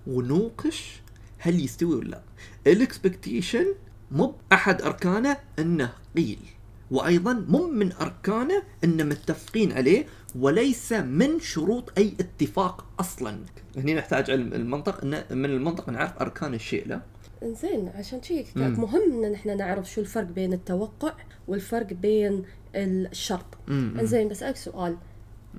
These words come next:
Speaker 1: يعني من الفرق بين الأبراج والمطة الشخصية.
Speaker 2: <laughs> إذا فرضا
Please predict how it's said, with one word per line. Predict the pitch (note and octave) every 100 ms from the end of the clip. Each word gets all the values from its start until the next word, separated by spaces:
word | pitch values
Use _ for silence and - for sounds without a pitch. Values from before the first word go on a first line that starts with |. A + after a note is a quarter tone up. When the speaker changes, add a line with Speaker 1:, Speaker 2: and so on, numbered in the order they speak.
| A2+ -
Speaker 1:
يعني | - A#2
من | B2
الفرق | B2 B2 B2 D#3+ D3
بين | C3
الأبراج | B2+ B2 D#3 F3 F3
والمطة | B2+ B2+ B2+
الشخصية. | - C3+ - A2+ G2+ - - -
Speaker 2:
<laughs> | F#3 F3+ F3+ - - -
إذا | A3+ A3+
فرضا | - C#4+ F4+ A#3+ B3